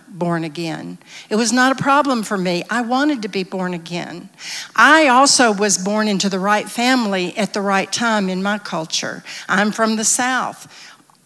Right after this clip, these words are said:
Most everyone in my little town went to some church or another. So I was born into a family that raised us in faith in Jesus. I was taught from a very young age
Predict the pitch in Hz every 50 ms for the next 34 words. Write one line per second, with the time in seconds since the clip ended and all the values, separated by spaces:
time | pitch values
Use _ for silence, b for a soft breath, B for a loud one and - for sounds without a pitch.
0 | _ _ _ _ _ _ - - 185 175 165 165 - - - 185 180 208 220 220
1 | 214 233 254 254 262 269 269 269 277 277 285 285 294 294 285 294 285 277 - 294
2 | 294 302 294 277 220 175 175 190 190 - - - 202 190 - - 190 185 226 277
3 | 285 - 233 196 185 165 - - 180 170 170 165 170 190 165 160 160 185 202 226
4 | 240 247 - - _ _ _ _ _ _ _ _ _ _ _ _ _ _ _ _
5 | - - - 254 226 220 214 - 240 277 285 294 294 - 233 220 214 254 262 254
6 | 247 240 233 220 214 - 208 226 202 185 - - 269 269 285 285 269 247 233 214
7 | 202 196 175 175 196 - - - - B B B B B B B 202 196 240 254
8 | 269 269 269 262 226 - - 220 196 196 196 - - - - 214 208 202 175 -
9 | - - 226 220 208 190 175 165 170 - - - - - 190 196 180 165 - 185
10 | 190 190 180 170 - - 160 156 - - - - - B B B B B B B
11 | 220 233 254 254 - - - - - 285 285 285 262 277 - 262 240 220 214 208
12 | 185 220 247 262 277 285 277 247 254 240 233 226 233 - - - 214 214 208 196
13 | 185 175 180 - -